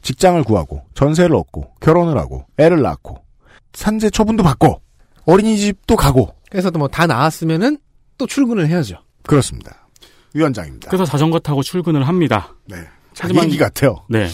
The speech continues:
Speaker 3: 자전거 타고 출근을 하면 항상 가장 곤란한 타이밍에 신호가 와요.
Speaker 1: <laughs> 여기 신호가 무슨 민방위 신호 얘기는 아닙니다.
Speaker 3: 네. 아, 왜냐면은 이 사람이 일어나서 몸을 격하게 움직이기 시작하면은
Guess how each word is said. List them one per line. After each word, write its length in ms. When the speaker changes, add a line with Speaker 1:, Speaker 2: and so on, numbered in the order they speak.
Speaker 3:
자전거 320
타고 240
출근을 400
하면 180
항상 440
가장 260
곤란한 440
타이밍에 380
신호가 300
와요. 280
Speaker 1:
<laughs> 340
여기 160
신호가 460
무슨 240
민방위 400
신호 200
얘기는 220
아닙니다. 460
Speaker 3:
네. 260
아, 80
왜냐면은 560
이 220
사람이 520
일어나서 360
몸을 240
격하게 340
움직이기 320
시작하면은 680